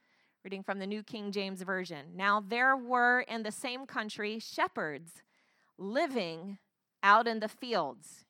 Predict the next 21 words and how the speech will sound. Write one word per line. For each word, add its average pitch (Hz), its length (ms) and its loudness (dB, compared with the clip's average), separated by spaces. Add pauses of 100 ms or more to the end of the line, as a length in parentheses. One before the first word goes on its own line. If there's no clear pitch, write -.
You 160 100 -20
think 170 240 -16
you've 190 100 -10
got 196 200 4
it 196 100 -2
bad? 214 400 4 (800)
They 208 80 -4
were 202 140 0
living 233 520 -2
out 214 360 8
in 220 180 -2
the 190 100 2
fields, - 760 -6 (360)
<laughs> - 60 -16 (1200)
keeping 269 340 -4
watch 233 320 6
over 202 180 -2
their 185 160 -4
flock 190 520 0
by 165 160 -4
night. 156 640 -16